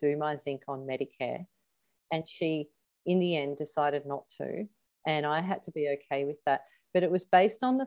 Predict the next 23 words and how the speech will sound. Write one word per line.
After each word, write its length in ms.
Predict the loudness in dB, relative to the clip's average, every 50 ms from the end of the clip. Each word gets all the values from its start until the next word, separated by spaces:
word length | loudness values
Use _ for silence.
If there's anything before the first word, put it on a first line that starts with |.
| -4 -4
fact 220 | -2 -2 -4 -4 -8 -10
that 120 | -10 -10
she 260 | -10 -8 -8 -8 -8 -8
said, 240 | -4 -2 -2 -2 -2 -2
even 340 | -2 0 0 0 -2 -2 -2
if 100 | -4 -4 -6
it 140 | -12 -12 -10
comes 200 | -12 -12 -10 -6
back 180 | -6 -6 -6 -6 -6
low, 260 | -4 -2 0 0 -2 -4 -6 -8 -10
she 240 | -10 -6 -2 -2 -2
said, 280 | -2 0 2 2 2 2
and 100 | 2 2
this 140 | 2 2 4
is 80 | 2
what 140 | 2 0 0
she 60 | 0
said, 180 | 0 0 0 -2 -4 _ _ _ _ _ _ 2
"I 140 | 4 4 4
don't 200 | 4 2 0 -2
know 140 | -4 -4 -4
what 180 | -4 -6 -8 -12
to 80 | -12